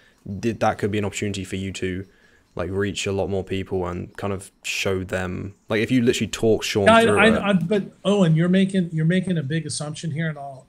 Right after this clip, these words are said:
Speaker 2: I'll, I'm, I'm gonna, I don't wanna say cut you off the knees, but I want you to understand something.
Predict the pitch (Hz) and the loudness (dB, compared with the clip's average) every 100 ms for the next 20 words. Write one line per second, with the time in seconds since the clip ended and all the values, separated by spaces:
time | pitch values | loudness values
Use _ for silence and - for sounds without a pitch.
0 | 147 143 135 _ 143 135 127 - 143 135 | -14 -12 -14 _ -10 -8 -8 -12 -12 -6
1 | 156 135 110 - _ _ _ _ _ _ | -4 -2 -6 -6 _ _ _ _ _ _
2 | _ 156 175 165 127 143 120 156 156 156 | _ -2 0 2 0 -2 -2 -4 -2 -2
3 | 147 120 120 147 160 120 131 143 156 - | -4 -4 -2 2 2 2 -2 -2 -2 -2
4 | 147 139 117 - 143 139 117 110 | -4 -2 -4 -4 -4 -4 -4 -6